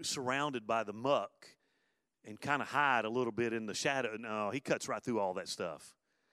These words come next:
That's why the Bible says all, all things are open and naked before him to whom we have to do.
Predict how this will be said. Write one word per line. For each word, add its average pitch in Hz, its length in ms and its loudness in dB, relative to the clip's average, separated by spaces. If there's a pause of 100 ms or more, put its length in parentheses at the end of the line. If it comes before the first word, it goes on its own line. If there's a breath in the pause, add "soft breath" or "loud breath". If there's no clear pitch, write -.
(140)
That's - 80 -10
why 139 100 4
the 117 60 -2
Bible 127 240 6
says 107 220 2
all, 127 280 8 (220 loud breath)
all 147 220 8
things 135 300 -4
are 123 140 -6
open 131 380 0
and 104 160 -8
naked 120 340 0
before 104 280 -2
him 120 200 -4
to - 80 -10
whom 113 180 -2
we 107 120 -4
have 101 220 -4
to 90 60 -10
do. 85 360 -8